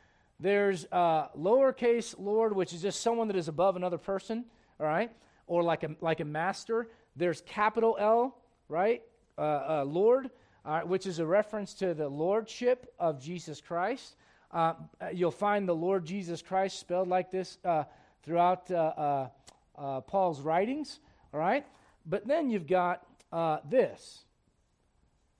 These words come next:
and capital L, capital O, capital R, capital D. And there's a fancy, big old scholarly word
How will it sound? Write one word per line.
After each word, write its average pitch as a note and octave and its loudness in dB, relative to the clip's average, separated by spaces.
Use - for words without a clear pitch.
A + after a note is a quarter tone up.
and D#3+ -2
capital F#3 0
L, G#3+ 2
capital D#3 -4
O, G#3 4
capital D3+ -6
R, F#3+ 2
capital F3 -4
D. C#3+ -6
And F3 -2
there's F3 -4
a B2+ -4
fancy, D4 0
big A3 -2
old B3 8
scholarly A3+ 2
word F3 0